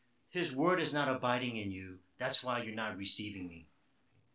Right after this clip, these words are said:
What is he trying to say? You see, throughout the scriptures,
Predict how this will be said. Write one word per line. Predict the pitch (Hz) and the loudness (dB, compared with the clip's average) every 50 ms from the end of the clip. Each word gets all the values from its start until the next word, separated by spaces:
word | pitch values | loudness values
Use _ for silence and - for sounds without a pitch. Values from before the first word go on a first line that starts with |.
| _ _ _ _ _ _ _ _ _ _ _ _ _ _ _ _ _ _ _ _ _ _ _ _ _ _ _ _ _ _ _ _ - | _ _ _ _ _ _ _ _ _ _ _ _ _ _ _ _ _ _ _ _ _ _ _ _ _ _ _ _ _ _ _ _ -8
What | 113 127 139 | -4 -2 -2
is | 160 160 | -2 -2
he | 156 147 | -2 -2
trying | - 151 139 131 | -2 0 0 0
to | |
say? | - - - 120 117 95 - _ _ _ _ _ _ _ _ _ _ _ _ _ _ _ _ _ _ _ _ _ - | 0 0 0 -2 -4 -6 -10 _ _ _ _ _ _ _ _ _ _ _ _ _ _ _ _ _ _ _ _ _ -4
You | 131 | -2
see, | - - 160 151 | 0 2 2 0
throughout | 147 - 147 151 170 175 185 - | 0 0 2 4 6 6 4 4
the | - 196 185 | 2 0 -2
scriptures, | - - 180 170 165 165 - 139 117 107 104 104 101 - - | 0 0 0 0 0 0 0 0 0 0 0 -2 -6 -8 -10